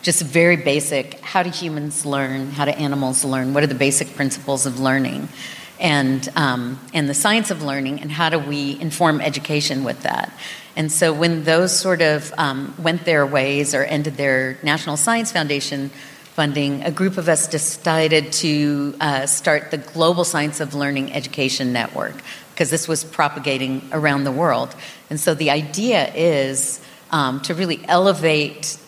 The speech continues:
the level of knowledge about the science of learning around the globe, and then,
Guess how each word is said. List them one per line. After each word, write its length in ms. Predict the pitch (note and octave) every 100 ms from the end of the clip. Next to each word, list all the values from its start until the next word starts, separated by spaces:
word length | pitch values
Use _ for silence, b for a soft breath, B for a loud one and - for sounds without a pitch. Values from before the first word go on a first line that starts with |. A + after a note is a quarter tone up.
| -
the 160 | E3 D3
level 320 | D3+ F3 F3+
of 140 | D#3+
knowledge 400 | D3 D3 D3+ C#3+
about 220 | B2+ C3 D3
the 60 |
science 440 | C#3+ C#3+ C#3 C#3+ C#3
of 160 | C3+
learning 440 | E3 D3+ C3 C3 C3 B -
around 260 | C#3+ D#3 E3+
the 80 | D3+
globe, 560 | D#3+ D#3 C#3+ C#3 C3+ -
and 220 | C#3+ C3+
then, 440 | C#3 C#3+ C3+ C3+